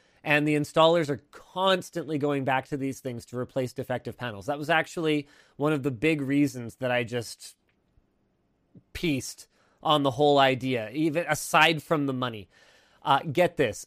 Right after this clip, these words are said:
L G includes five percent spare modules in the box.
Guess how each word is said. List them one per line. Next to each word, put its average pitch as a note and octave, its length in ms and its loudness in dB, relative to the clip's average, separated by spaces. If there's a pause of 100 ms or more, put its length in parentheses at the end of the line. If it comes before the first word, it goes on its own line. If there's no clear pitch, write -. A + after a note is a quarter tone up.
(120)
L G#3 160 4
G A3 340 -2
includes F#3+ 1120 0 (520)
five D#3+ 420 2
percent G3+ 580 -2
spare F#3 400 -4
modules D#3+ 640 2 (120)
in E3 260 0
the D3+ 100 0
box. B2+ 640 2